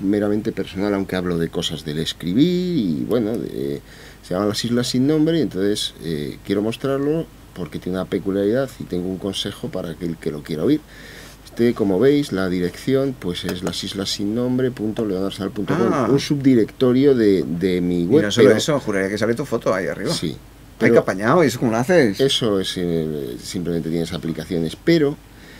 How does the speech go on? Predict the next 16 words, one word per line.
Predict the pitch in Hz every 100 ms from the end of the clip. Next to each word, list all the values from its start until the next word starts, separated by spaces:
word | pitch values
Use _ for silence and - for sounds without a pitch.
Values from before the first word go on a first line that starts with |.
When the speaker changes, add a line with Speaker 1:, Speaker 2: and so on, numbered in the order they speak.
| - - - -
Speaker 1:
pero, | 127 117 117 -
eh, | 85 104 92 90 87 82 - - - - - - -
fíjate | 127 127 147 147 143
que | 123
en | 104
realidad | 95 104 117 131
esto | - - 104 - - - -
no | 101
está | 107 -
alojado | 110 101 104 98 95
en | 90 87 85 85
mi | 85
servidor. | - 78 90 170 - - - - - - - - - -
Está | 95 - 123 139
alojado | 147 135 - 139 143 147 139
en | 113 101 92 87 85 82 78